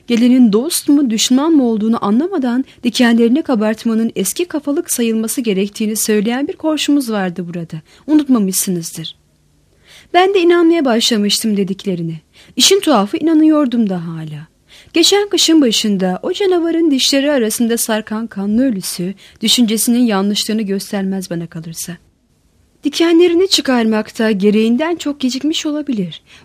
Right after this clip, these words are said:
Vaktini iyi ayarlamamış olabilir. Hem canavar,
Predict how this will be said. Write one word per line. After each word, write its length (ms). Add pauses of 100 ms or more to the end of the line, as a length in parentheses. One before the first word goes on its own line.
Vaktini 500
iyi 280
ayarlamamış 760
olabilir. 540 (400)
Hem 240
canavar, 560